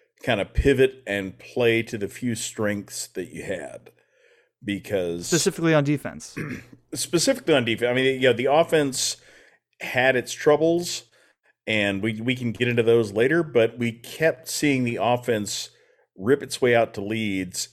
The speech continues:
Speaker 1: and we kept seeing the defense give them up. I mean, the offense sputtered in the second half repeatedly, and, you know, they, they shared some part of the blame, but it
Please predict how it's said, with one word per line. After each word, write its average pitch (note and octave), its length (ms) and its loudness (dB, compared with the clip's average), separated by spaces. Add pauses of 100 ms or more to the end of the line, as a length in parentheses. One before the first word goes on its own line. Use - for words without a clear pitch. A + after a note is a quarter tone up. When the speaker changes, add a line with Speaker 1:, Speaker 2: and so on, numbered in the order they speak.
Speaker 1:
and G2 220 -4
we F#2+ 140 -8
kept - 580 -4
seeing G#2+ 340 -2
the G2 80 -4
defense F#2+ 400 -6
give F#2+ 220 -6
them F2 160 -6
up. E2+ 240 -4
I F#2+ 40 -10
mean, F#2 120 -6
the F2 80 -8
offense F#2 420 -4
sputtered G#2 380 0
in F#2+ 80 -6
the F#2 80 -8
second F#2+ 360 -4
half G2 380 -6
repeatedly, G2 960 -4 (380)
and, F2+ 320 -4
you G2 120 -6
know, F2 120 -2
they, F#2+ 200 0
they G2 320 -4
shared A#2 460 -4
some A2+ 220 -2
part B2 180 2
of A2 60 2
the G2+ 80 -6
blame, G2+ 560 0
but G2+ 180 0
it A#2+ 220 0